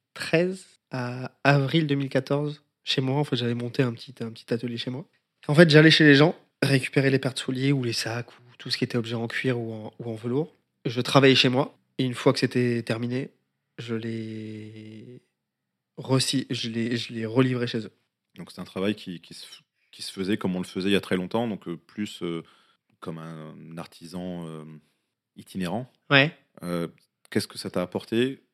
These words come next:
Speaker 2: Déjà, à la base, est-ce que c'était par choix que tu faisais ça ou c'est parce que tu pouvais pas avoir de, de local ?
Speaker 1: Les étapes, j'ai, je, je voulais les franchir petit à petit.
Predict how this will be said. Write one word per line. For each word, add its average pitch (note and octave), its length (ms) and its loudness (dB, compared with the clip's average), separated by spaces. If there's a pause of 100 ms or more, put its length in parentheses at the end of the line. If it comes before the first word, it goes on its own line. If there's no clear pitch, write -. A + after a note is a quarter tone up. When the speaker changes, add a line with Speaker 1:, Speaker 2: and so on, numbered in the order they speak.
Speaker 2:
Déjà, G#2 280 4
à F#2 60 0
la G2+ 60 -2
base, G#2 160 0
est-ce F#2+ 80 -10
que - 80 -10
c'était F2+ 280 -8
par F2 220 -8
choix C3+ 240 -2
que C#3 60 -12
tu A#2 100 -10
faisais G2+ 220 -6
ça C3 200 -2
ou A#2+ 120 -2
c'est - 120 -14
parce - 160 -12
que - 80 -20
tu - 100 -20
pouvais E2+ 160 -10
pas F2+ 100 -8
avoir F2+ 200 -6
de, E2+ 220 -6
de D#2+ 100 -12
local ? A#2+ 360 -4 (880)
Speaker 1:
Les C#3 180 8
étapes, D3+ 260 8
j'ai, C3+ 300 6 (220)
je, C3 180 -2 (180)
je A2+ 400 -2
voulais C3 240 6
les D3 100 8
franchir C#3+ 320 2
petit C3+ 260 0
à C3 60 8
petit. G3 320 0